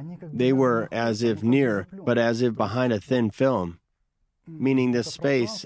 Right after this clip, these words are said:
it is as if, well, how should I put it? It is kind of small, but the film, it doesn't allow a possibility of this contact. And I would have reached for them, well,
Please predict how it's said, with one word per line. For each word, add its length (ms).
it 180
is 320
as 320
if, 340
well, 400
how 180
should 180
I 100
put 260
it? 180
It 220
is 420
kind 300
of 160
small, 520
but 360
the 120
film, 640
it 140
doesn't 300
allow 380
a 60
possibility 840
of 120
this 200
contact. 680
And 180
I 80
would 240
have 420
reached 280
for 160
them, 340
well, 400